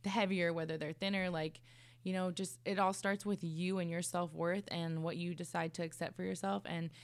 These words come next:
if anyone is treating you any different based on what you look like, then that's the im-, immediately, like, gr-,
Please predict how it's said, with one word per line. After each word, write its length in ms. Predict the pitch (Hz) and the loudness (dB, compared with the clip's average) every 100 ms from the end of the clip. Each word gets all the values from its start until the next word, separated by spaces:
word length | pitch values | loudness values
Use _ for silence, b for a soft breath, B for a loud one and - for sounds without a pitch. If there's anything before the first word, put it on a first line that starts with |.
| B B | B B
if 140 | 175 170 | -6 0
anyone 500 | 185 202 208 190 185 | 2 4 4 4 2
is 160 | 175 | 0
treating 320 | - 190 175 175 | 0 0 2 2
you 140 | 165 | 2
any 300 | 180 202 196 | 2 4 2
different 420 | 175 185 190 165 | 2 0 0 0
based 180 | 165 165 | 0 0
on 80 | 165 | 0
what 160 | 160 | -2
you 80 | 151 | 0
look 160 | 165 180 | -2 0
like, 320 | 196 202 - | 0 0 0
then 180 | 156 156 | -2 0
that's 240 | 151 156 | 0 -2
the 220 | - 156 - | -8 -8 -6
im-, 160 | 160 - | -8 -4
immediately, 640 | 170 175 165 151 156 156 | -2 -2 -2 -2 -4 -4
like, 220 | 160 220 - - | -6 -8 -14 -18
gr-, 140 | 156 | -10